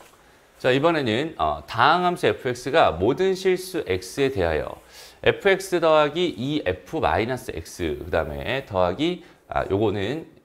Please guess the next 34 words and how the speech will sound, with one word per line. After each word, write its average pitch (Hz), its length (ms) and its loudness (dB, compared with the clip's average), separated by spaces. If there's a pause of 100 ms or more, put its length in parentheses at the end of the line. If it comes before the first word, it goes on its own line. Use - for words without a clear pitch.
(120)
사엑스 117 340 2
제곱 107 240 -2
더하기 107 220 0
오엑스, 82 460 -2
저걸 135 220 0
만족시킬 107 600 0
때 110 320 0
F - 240 -6
프라임 156 240 -4
육 104 140 -6
값을 180 400 -2
구해주세요. 139 440 -4
이렇게 147 200 -6
돼 160 80 -4
있네요. 92 180 -8 (460)
저거 139 180 6
어떻게 113 220 2
해주면 214 200 0
될까요? 135 360 0
일단 - 280 -4 (440)
봐봐, 160 340 2
얘들아. 143 400 0 (160)
보통 160 460 -2
이제 117 100 -4
문제에서 135 680 0 (120)
요렇게 117 720 -4 (720)
다항함수라고 160 800 -2
줄 104 160 -6
때가 107 180 0
있어요. 73 460 -4 (420)
다른 151 300 2
대부분의 147 480 -2
문제를 117 400 -2
보면은 120 560 -6